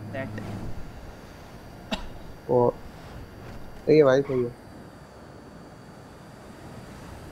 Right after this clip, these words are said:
Speaker 1: बस लोग
Speaker 2: अबे, व्हाइट
Speaker 1: छुट्टियों की
Speaker 2: कार्टेल
Speaker 1: तरफ
Speaker 2: बनी है
Speaker 1: थूके
Speaker 2: भाई,
Speaker 1: मत।
Speaker 2: कुछ, कुछ white माफिया बनी है आज।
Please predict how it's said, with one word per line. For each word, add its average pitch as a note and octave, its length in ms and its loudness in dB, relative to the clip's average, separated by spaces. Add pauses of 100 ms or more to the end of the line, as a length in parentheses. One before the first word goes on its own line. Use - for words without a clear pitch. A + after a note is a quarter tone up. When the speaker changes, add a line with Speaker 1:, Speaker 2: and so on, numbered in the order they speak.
(1500)
Speaker 1:
बस D#3+ 200 -2
लोग E3 180 2
Speaker 2:
अबे, F#3 140 10
व्हाइट F3+ 260 10
Speaker 1:
छुट्टियों F3 100 0
की - 20 8
Speaker 2:
कार्टेल F3 180 8
Speaker 1:
तरफ F#3+ 120 6
Speaker 2:
बनी C#3+ 160 6
है C3+ 60 8
Speaker 1:
थूके C3 60 8
Speaker 2:
भाई, C#3 140 10
Speaker 1:
मत। F3+ 100 4
Speaker 2:
कुछ, - 260 -4 (1000)
कुछ D#3 100 2
white D3+ 340 8
माफिया F3+ 280 6
बनी C#3+ 220 4
है D3 60 8
आज। D#3+ 200 4